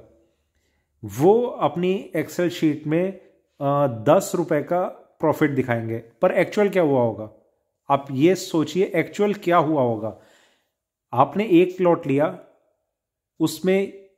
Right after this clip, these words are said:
आपका नाइंटी फ़ाइव पे स्टॉप लॉस ट्रिगर हुआ। आपने जो दूसरा, जिसमें एक सौ पन्द्रह तक टारगेट गया है, आप एक सौ पाँच पे एग्जिट कर चुके होंगे। ये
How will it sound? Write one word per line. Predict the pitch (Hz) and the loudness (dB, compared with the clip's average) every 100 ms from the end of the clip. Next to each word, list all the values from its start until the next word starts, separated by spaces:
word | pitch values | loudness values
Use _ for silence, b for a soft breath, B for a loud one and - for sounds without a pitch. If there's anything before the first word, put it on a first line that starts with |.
| _ _ _ | _ _ _
आपका | 143 143 185 | 0 0 -2
नाइंटी | 165 135 139 139 | 0 0 -2 -6
फ़ाइव | 143 147 143 147 | -2 0 0 -2
पे | 170 | -4
स्टॉप | - 123 135 | -2 -4 -2
लॉस | 127 | -2
ट्रिगर | - 123 123 | 0 0 0
हुआ। | 113 117 - | 0 -4 0
आपने | 139 139 185 | 0 0 -2
जो | 143 180 | 0 -2
दूसरा, | 120 135 135 151 | 0 -2 0 -2
जिसमें | 120 127 170 | -2 -4 -4
एक | 160 | -4
सौ | - | -4
पन्द्रह | 180 156 151 175 | -2 -2 0 0
तक | 175 - | -2 0
टारगेट | 151 139 143 | 0 2 0
गया | 127 110 | 0 -2
है, | - b b b b 143 | -4 b b b b -2
आप | 165 - | -2 2
एक | 156 151 | 0 2
सौ | 190 | -2
पाँच | 170 147 139 | -2 -2 -4
पे | - 190 | -2 -2
एग्जिट | 165 131 120 180 | 0 0 0 -2
कर | - 156 | 0 0
चुके | 147 139 143 | 0 -2 -2
होंगे। | 120 117 110 101 _ _ _ _ _ _ _ _ _ _ _ _ _ _ _ - | -2 -4 -6 -10 _ _ _ _ _ _ _ _ _ _ _ _ _ _ _ -10
ये | 117 113 160 190 202 - | -4 2 4 4 2 -4